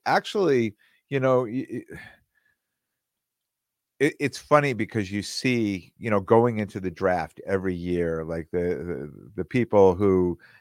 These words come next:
we really count on to, to tell us, you know, it's their profession, like, where, where these people should be drafted and why. And, and it's always funny to see that no matter, you know, it's like the weather, no matter how well you predict it, it, you don't predict it. There's certain,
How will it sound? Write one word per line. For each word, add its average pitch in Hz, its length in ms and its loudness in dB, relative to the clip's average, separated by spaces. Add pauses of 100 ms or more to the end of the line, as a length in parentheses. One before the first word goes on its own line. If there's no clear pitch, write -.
(160)
we 117 180 4
really 123 300 8
count 95 380 2
on 85 260 -4
to, 85 340 -2
to - 180 -8
tell 90 320 2
us, 78 360 -8 (380)
you 101 80 0
know, 90 160 4
it's 92 220 0
their 98 180 4
profession, 82 680 -2
like, 80 220 -8
where, 104 360 6 (240)
where 135 180 10
these 127 200 2
people - 260 -4
should 98 200 -6
be 95 120 -4
drafted 92 540 -2
and 80 120 -10
why. 95 540 0
And, 82 180 -12 (540)
and 107 180 2
it's 107 200 2
always 165 320 4
funny 104 400 0
to 85 120 -4
see 95 300 -4
that 85 400 -4 (480)
no 110 140 2
matter, 107 420 6
you 117 100 2
know, 113 80 4
it's 110 140 2
like 135 160 2
the 110 80 4
weather, 95 420 6
no 98 120 0
matter 98 240 4
how 110 200 6
well 120 220 6
you 110 160 0
predict 104 480 -2
it, 87 160 -4
it, 90 140 -6
you 98 180 -8
don't 101 220 -2
predict 85 380 -12
it. 76 120 -12
There's 90 220 -8
certain, 113 680 -2